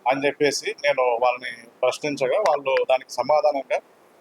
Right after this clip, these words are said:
ఆ స్థలానికి సంబంధించినది ఇది ప్రైవేట్ పట్టా ల్యాండ్, దానికి సంబంధించిన ఆర్ఎస్ఆర్ అడంగలు నాకు ఇచ్చారండి. ఆ తర్వాత నేను గవర్నమెంట్ వాళ్ళ రూల్స్ ప్రకారంగా ఈసీ వెరిఫికేషన్ చేసుకున్నాను.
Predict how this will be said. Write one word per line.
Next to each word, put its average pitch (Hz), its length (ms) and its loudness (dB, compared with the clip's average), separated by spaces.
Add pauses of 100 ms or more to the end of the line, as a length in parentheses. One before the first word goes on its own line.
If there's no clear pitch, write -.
(160)
ఆ 139 120 4
స్థలానికి 156 440 0
సంబంధించినది 143 580 0
ఇది 170 100 0
ప్రైవేట్ 147 420 2
పట్టా 143 240 2
ల్యాండ్, 139 400 2
దానికి 143 260 0
సంబంధించిన 139 480 -2
ఆర్ఎస్ఆర్ 131 640 2 (480)
అడంగలు 143 340 2
నాకు 185 400 0 (200)
ఇచ్చారండి. - 680 -2 (500)
ఆ 135 240 6
తర్వాత 160 400 2
నేను 147 180 0
గవర్నమెంట్ 147 680 2
వాళ్ళ 147 200 4 (380)
రూల్స్ - 380 -12
ప్రకారంగా 139 580 2 (160)
ఈసీ 151 220 -6 (120)
వెరిఫికేషన్ 135 580 -4
చేసుకున్నాను. 127 540 -2